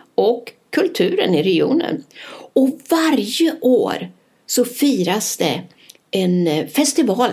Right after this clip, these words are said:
tillägnad riset som kallas Fiesta de la Sega. Det kan man översätta med skördefest. Och den festen, den är ju till för att hedra, eh, de här gamla traditionerna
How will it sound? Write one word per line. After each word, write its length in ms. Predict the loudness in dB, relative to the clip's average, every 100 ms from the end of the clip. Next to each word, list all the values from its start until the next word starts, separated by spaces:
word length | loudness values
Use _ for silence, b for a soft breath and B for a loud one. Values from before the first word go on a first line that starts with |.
| 0
tillägnad 640 | 0 2 2 2 2 2
riset 480 | 0 0 -2 -6 -6
som 260 | -4 -4 -4
kallas 420 | -2 -4 -4 -6
Fiesta 500 | 0 0 0 -4 -4
de 120 | -2
la 140 | -2
Sega. 520 | -2 0 2 2 -2 -8 B B
Det 80 | -6
kan 140 | -2
man 160 | -2 0
översätta 540 | -2 -2 -2 -4 -4
med 180 | -2 -2 -4 B B B B -14
skördefest. 960 | -8 -2 2 2 0 -4 -4 -4 -8 -10 B B B
Och 300 | B -2 2
den 240 | 2 0
festen, 540 | -2 -2 -2 -2 0 2
den 200 | 2 2
är 40 |
ju 100 | 0
till 460 | -2 0 0 2 0
för 120 | -2
att 180 | -2 -6
hedra, 500 | -2 -2 0 0 -2 B B B B
eh, 420 | -2 0 0 -2 -8 _ _
de 120 | 0
här 200 | 2 2
gamla 400 | 2 4 4 4
traditionerna 1080 | -2 -2 0 2 2 2 2 2 2 2 0